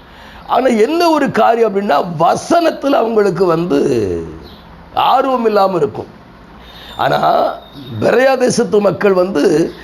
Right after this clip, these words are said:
மனோவாஞ்சையாய் வசனத்தை ஏற்றுக்கொண்டு, காரியங்கள் எப்படி இருக்கிறதா என்று சொல்லி வேத வாக்கியங்களை தினந்தோறும் ஆராய்ந்து பார்த்ததினாலே தான் நற்குணசாலிகளை விளங்கு-, உங்களை துர்க்குணத்தை மாற்றி நற்குணசாலியாய் விளங்க பண்ணுவது தேவனுடைய வார்த்தை.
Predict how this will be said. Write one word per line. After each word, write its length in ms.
மனோவாஞ்சையாய் 1500
வசனத்தை 540
ஏற்றுக்கொண்டு, 800
காரியங்கள் 500
எப்படி 300
இருக்கிறதா 480
என்று 260
சொல்லி 340
வேத 260
வாக்கியங்களை 600
தினந்தோறும் 540
ஆராய்ந்து 500
பார்த்ததினாலே 680
தான் 240
நற்குணசாலிகளை 1000
விளங்கு-, 240
உங்களை 580
துர்க்குணத்தை 680
மாற்றி 520
நற்குணசாலியாய் 880
விளங்க 320
பண்ணுவது 540
தேவனுடைய 320
வார்த்தை. 440